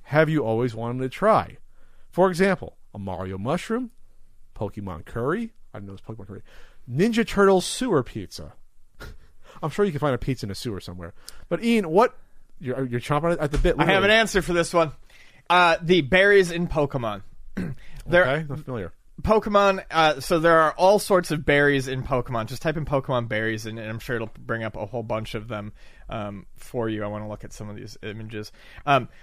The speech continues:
Speaker 2: Pokemon, uh, has its own, uh, it, it, it, it, its own, uh, fruit, its own berries.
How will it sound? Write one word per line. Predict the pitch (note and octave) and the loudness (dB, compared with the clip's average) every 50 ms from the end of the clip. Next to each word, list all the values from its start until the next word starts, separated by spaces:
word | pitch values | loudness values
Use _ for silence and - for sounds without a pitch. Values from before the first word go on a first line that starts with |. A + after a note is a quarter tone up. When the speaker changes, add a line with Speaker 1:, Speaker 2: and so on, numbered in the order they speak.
| - - - | -20 -2 2
Speaker 2:
Pokemon, | - C#4 - - C#4+ C#4+ C4+ B3+ B3+ A#3+ - - | 2 2 4 4 4 6 6 6 4 0 0 2
uh, | F#3+ F#3 F3+ E3+ D#3 | 4 6 6 6 4
has | - D3 F3 E3+ E3 D#3+ - - | 2 4 4 4 4 2 0 0
its | E3 D#3+ D#3 C#3+ C3 - - - | 2 2 2 2 0 -6 -6 2
own, | D3 D#3 D#3+ E3 E3+ E3+ E3+ E3 D#3 C3 - - - - - - - - - - - - | 4 6 6 6 4 4 2 0 -2 -4 -8 -16 -20 -20 -20 -20 -20 -18 -16 -10 -4 0
uh, | C3 C3 B2+ B2 B2 A#2+ A#2 A2+ G#2+ - - - | 2 2 4 4 4 4 2 2 0 -4 -8 -8
it, | C#3 C#3 B2+ - | -8 -8 -8 -6
it, | - C#3+ A#2 - - | -8 -10 -10 -8 -10
it, | C#3 B2+ - - | -10 -10 -6 -8
it, | C#3 C3 - - - | -8 -8 -8 -10 -12
its | - C#3+ - - - | -10 -10 -10 -6 -2
own, | C#3 D3 D3 D3 C#3+ C#3+ C#3 - | 0 2 2 0 0 -2 -4 -2
uh, | C3+ C3 B2 A#2 A#2 | 0 0 2 2 0
fruit, | - - - - F3 F3 F#3+ - - - - _ _ - - - - - - | -2 -6 0 4 6 6 6 4 -2 -16 -20 _ _ -20 -20 -20 -20 -16 -14
its | C3 - | -4 0
own | E3 C#3+ C3 B2 | 2 2 2 2
berries. | A#2 - C#3+ C#3+ C#3+ D3 D3+ D3 C#3+ C#3 - | 4 4 6 6 6 6 6 4 2 0 -4